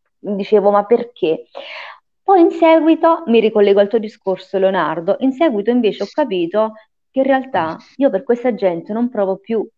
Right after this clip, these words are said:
né odio né antipatia né nulla. Sono arrivata al passo successivo.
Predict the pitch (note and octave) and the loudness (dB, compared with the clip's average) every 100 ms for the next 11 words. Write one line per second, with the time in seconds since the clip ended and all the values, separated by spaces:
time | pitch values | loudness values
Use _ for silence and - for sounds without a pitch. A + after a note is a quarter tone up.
0 | _ _ _ _ G3 G3+ F#3+ F#3+ G3+ A3 | _ _ _ _ -4 0 2 2 0 0
1 | D4+ B4+ _ _ _ - G#3+ G#3 G#3 - | 0 -2 _ _ _ -6 -2 -2 -4 -8
2 | _ F#3 F3+ G3+ F#3+ F#3 E3+ E3 F#3 C#4 | _ -8 -2 0 0 -2 -4 0 0 0
3 | - _ _ G#3+ A3+ G#3 E3+ E3 E3+ E3 | -6 _ _ 0 2 2 0 -2 -4 -8
4 | _ _ _ - G#3+ G#3 A3 A3 A3+ A3+ | _ _ _ -4 -2 0 2 2 0 -2
5 | - D#4+ B3+ A3+ A3 - G3+ - C4 F3 | 0 0 0 -6 -8 -8 -8 -4 -4 0
6 | E3+ - | -2 -2